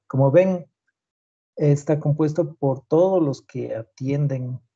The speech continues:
o son profesionales sanitarios o son proveedores de salud, como ahora también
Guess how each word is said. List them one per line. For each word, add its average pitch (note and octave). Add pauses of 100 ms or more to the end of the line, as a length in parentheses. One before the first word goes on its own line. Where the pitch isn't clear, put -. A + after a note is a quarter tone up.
(160)
o A#2
son C3+
profesionales C3
sanitarios C3
o A#2+
son B2+
proveedores A#2+
de A#2
salud, D#3
como A#2
ahora A2+
también A2